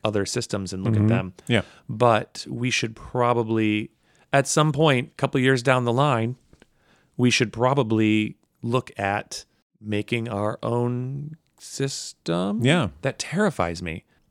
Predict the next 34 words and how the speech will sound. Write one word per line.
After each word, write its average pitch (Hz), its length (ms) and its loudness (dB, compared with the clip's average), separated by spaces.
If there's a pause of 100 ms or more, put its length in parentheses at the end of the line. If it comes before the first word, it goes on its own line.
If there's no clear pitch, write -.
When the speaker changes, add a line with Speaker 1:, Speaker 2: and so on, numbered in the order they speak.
Speaker 1:
Because 160 200 4
again, 190 240 2
that 156 200 0
novelty. 160 640 0 (280)
How 208 160 2
do 233 60 2
you 240 100 2
come 202 180 0
up 196 100 2
with 185 140 0
anything 214 360 2
that 190 60 0
someone 196 240 0
hasn't 196 200 2
already 202 180 4
done? 185 420 0 (640)
Speaker 2:
Yeah. 113 320 2 (220)
Well, 117 360 4
yeah. 113 260 -2 (180)
Well, 123 200 4
there 123 100 6
was 113 140 6
that 113 140 4
horror, 113 520 4
uh, 95 40 -2 (180)
R 95 160 4
P 95 120 -2
G 90 200 -2
that 85 140 -2
I 85 60 -2
told 85 200 -4
you, 85 220 -4 (220)
the 92 280 0
horror, 95 580 0